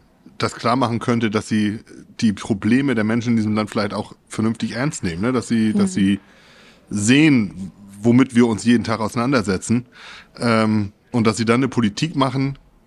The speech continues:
Speaker 1: wo wir dann auch sagen können, wir wählen nicht einfach nur das kleinste Übel oder die Partei, wo wir genau wissen, damit ärgern wir die anderen Parteien am meisten,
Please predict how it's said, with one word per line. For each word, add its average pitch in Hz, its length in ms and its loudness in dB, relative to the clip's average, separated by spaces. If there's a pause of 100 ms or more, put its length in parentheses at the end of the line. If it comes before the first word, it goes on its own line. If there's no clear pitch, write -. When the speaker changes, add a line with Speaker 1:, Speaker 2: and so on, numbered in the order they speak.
(180)
Speaker 1:
wo 107 320 0
wir 123 200 4
dann 120 160 0
auch 107 140 -4
sagen 117 280 0
können, 117 500 -4
wir 101 240 2
wählen 113 420 4 (140)
nicht 110 260 0
einfach 120 280 0
nur 110 360 2 (200)
das 113 160 -4
kleinste 113 380 -2
Übel 135 400 2 (580)
oder 117 240 4
die 107 160 -2
Partei, 117 560 0 (320)
wo 110 120 0
wir 110 80 6
genau 113 280 4
wissen, 131 260 0
damit 120 300 2
ärgern 120 340 0
wir 113 100 2
die 117 100 2
anderen 120 240 0
Parteien 113 360 -2
am 104 120 0
meisten, 123 440 0